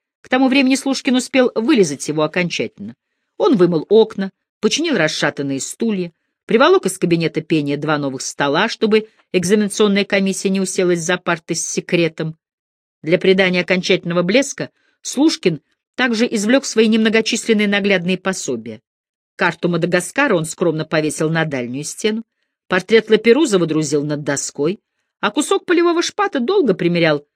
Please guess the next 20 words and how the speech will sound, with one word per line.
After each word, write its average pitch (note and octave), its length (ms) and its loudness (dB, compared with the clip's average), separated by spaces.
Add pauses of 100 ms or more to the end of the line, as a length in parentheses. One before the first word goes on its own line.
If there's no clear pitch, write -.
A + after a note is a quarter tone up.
(200)
то G4+ 100 0
на G#3 160 2
один A3 300 0
край C4 200 0
стола, A3+ 340 -2
то C4+ 140 -6
на G3 120 -2
другой, E3+ 320 0
а F#3 40 -4
потом G3 300 -4
сунул D#3+ 340 -6
в - 20 -6
мусорное C3 440 -8
ведро. B2 340 -8 (600)
Угроза, G3+ 600 2 (480)
брезгливо A3 580 2
оглядываясь, A3+ 580 2
прошлась G3+ 460 2
по A#3 120 -4
кабинету. G3 640 -2